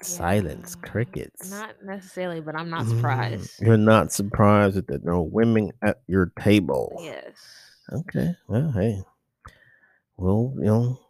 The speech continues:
Speaker 1: we'll see what the people say about that.
Speaker 2: Yeah.
Speaker 1: Other than that, you know, it was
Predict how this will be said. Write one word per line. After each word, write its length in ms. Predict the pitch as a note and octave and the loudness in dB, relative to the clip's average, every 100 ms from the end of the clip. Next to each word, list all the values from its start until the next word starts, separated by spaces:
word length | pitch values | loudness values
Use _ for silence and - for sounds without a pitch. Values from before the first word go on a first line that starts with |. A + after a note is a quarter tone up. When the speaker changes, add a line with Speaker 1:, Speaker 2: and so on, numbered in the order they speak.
| _ _ - | _ _ -2
Speaker 1:
we'll 200 | G2+ B2 | 0 0
see 180 | A#2+ A#2 | 0 0
what 160 | - | 0
the 60 | - | 0
people 300 | A#2 B2 A2+ | 0 0 -2
say 180 | - B2 | -2 -2
about 300 | A#2+ A#2 G2+ | 0 0 0
that. 240 | E2+ F#2 - _ _ _ _ _ _ _ _ - | -2 -4 -6 _ _ _ _ _ _ _ _ -12
Speaker 2:
Yeah. 280 | C#3 C#3 F3+ - _ _ _ - - - _ - - | -12 -12 -16 -20 _ _ _ -20 -20 -20 _ -4 4
Speaker 1:
Other 400 | C3 B2+ C3+ B2+ | 6 8 10 10
than 160 | B2+ A2+ | 8 8
that, 440 | G#2+ G2 A2 A#2 - | 8 8 6 4 2
you 100 | G2+ | 2
know, 260 | F#2 F2 - | 2 0 -2
it 140 | F#2+ | -6
was 380 | E2+ F2+ F2+ - | -4 -4 -4 -8